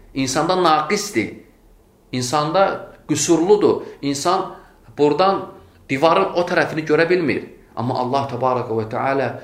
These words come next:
basirundur, hər bir şeyi görür. Ondan heç nə gizli qalmır.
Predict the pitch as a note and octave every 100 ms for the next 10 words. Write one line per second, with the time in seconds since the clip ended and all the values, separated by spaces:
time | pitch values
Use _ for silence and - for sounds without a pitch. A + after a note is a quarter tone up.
0 | - A2 A2 - C#3+ B2+ A#2 G2 F#2 B2
1 | C#3+ A2+ C3 F#2 A#2+ A#2+ B2+ G2+ F#2+ -
2 | - - - A#2+ C#3 A#2 C#3+ - B2 A#2+
3 | A2 A#2 - D3 D3 G2 -